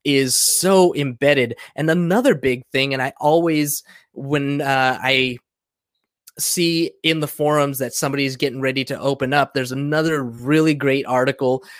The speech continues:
Uh, it's called, uh, The Most Often Skipped Step When Opening Up a Relationship. And it talks about detangling the couple, detangling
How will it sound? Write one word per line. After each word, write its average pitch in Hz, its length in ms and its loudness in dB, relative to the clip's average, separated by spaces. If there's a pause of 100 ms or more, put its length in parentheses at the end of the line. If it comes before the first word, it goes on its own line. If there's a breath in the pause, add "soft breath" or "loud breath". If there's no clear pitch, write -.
(120)
Uh, 120 340 2
it's 127 260 -4
called, 131 580 2 (320 soft breath)
uh, 120 240 0
The 131 180 0
Most 165 540 0 (360)
Often 156 520 0
Skipped - 640 -4
Step - 480 -2 (720)
When 143 320 2
Opening 147 380 0
Up 147 100 -2
a 147 80 2
Relationship. 143 680 -2 (260 loud breath)
And 156 160 0
it 147 60 -4
talks 160 260 -4
about 147 360 -2
detangling 151 1200 -2 (800)
the 143 600 2 (100)
couple, 123 440 -4
detangling 151 960 -2